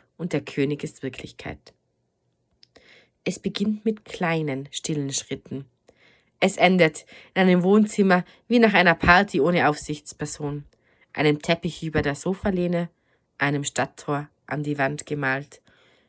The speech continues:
und einem ganz großen Moment für das kleine Kind. Fragen zum Weiterdenken.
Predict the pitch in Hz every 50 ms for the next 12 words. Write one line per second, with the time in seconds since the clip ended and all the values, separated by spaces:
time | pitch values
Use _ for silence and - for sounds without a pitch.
0 | _ _ _ - 160 - 151 156 151 147 147 151 143 139 165 175 - - - 170
1 | 170 170 - - 185 175 175 160 147 143 143 - - - _ _ _ _ _ -
2 | - 151 151 147 - - - 143 139 151 156 - - - 139 131 123 - _ _
3 | _ _ _ _ _ _ _ _ _ _ _ _ _ _ _ _ _ _ _ _
4 | _ _ _ _ _ _ _ _ - - - - - _ _ - - 160 143 135
5 | 151 156 - - 190 185 175 160 147 - - 147 143 139 143 - - - 143 139
6 | 139